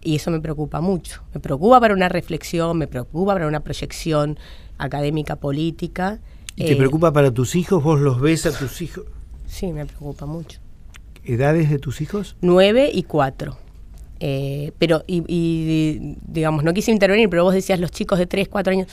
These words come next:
Speaker 1: Los chicos de un año tienen
Speaker 2: Mm.
Speaker 1: incorporado la lógica,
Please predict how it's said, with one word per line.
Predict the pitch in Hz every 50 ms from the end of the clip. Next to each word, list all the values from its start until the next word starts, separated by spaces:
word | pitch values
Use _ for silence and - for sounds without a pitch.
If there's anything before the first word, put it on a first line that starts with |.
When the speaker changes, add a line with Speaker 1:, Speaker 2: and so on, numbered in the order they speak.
| - - - - -
Speaker 1:
Los | - -
chicos | - 220 - 190
de | 185 165 165
un | 196 226 233 190 165
año | 160 156 147 143 135 131 131 131 - - - - -
tienen | - 156 143 139 135
Speaker 2:
Mm. | 131 135
Speaker 1:
incorporado | - - 147 139 127 98 147 139 143 139 143 147 147 147 - - - -
la | - 151 143 143
lógica, | 147 151 165 180 185 180 - - - 180 - - - 175 170 180 190